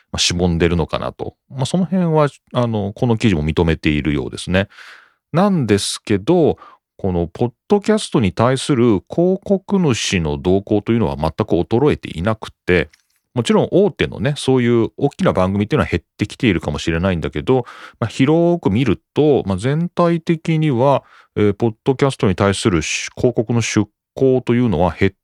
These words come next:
ているどころか増えているんだということを言ってますね。これ全体的にはアメリカの話なんで全部英語圏の話ですけど、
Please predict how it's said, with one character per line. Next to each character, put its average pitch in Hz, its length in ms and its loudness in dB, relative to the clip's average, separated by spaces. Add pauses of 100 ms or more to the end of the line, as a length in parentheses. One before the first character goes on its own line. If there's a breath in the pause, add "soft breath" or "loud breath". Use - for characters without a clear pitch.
(120)
て - 80 2
い 160 100 4
る 156 100 -4
ど 170 120 2
こ - 80 2
ろ 101 100 2
か - 80 -14
増 233 220 -2
え 196 80 2
て - 180 -2
い 71 160 -2
る 71 140 -4
ん 65 140 -12
だ - 140 -10
と - 220 -10 (840)
い 90 60 -2
う 78 160 0
こ 82 140 -2
と 76 160 -2
を - 20 -2
言 69 160 -6
っ - 20 -10 (220)
て 92 100 2
ま 92 140 2
す - 220 -4
ね。 107 240 0 (640 soft breath)
こ 139 100 2
れ 131 40 2
全 139 180 0
体 165 120 2
的 175 140 2
に 196 60 2
は 127 100 4
ア 92 60 2
メ 95 120 2
リ 107 120 2
カ 120 140 0
の 123 100 2
話 139 380 0
な 120 100 4
ん 80 40 0
で 69 60 -6
全 98 180 2
部 90 100 2
英 92 140 4
語 123 160 0
圏 87 180 0
の 71 80 -6
話 78 300 -4
で 82 120 -2
す - 120 -10
け 69 140 -8
ど、 85 420 2